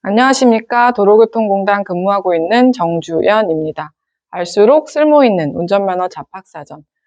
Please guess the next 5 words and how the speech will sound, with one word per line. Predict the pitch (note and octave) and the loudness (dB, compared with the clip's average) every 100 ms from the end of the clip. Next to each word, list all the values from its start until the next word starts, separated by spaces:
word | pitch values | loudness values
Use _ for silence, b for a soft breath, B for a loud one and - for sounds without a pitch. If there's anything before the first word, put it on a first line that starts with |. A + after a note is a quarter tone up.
| _ _ | _ _
두 | G3+ | -2
번째 | G#3+ B3 A#3+ C4 | 2 2 4 2
시간입니다. | B3+ C4 B3+ A3 D#3+ D3 D3 D3+ _ _ _ _ | 2 -2 -2 -2 -4 -8 -12 -20 _ _ _ _
이번 | F#3+ G3+ G#3+ | -4 0 2
시간에는 | A3+ D#4 D#4+ C#4+ A3 C#4 A#3+ | 2 2 2 2 4 4 2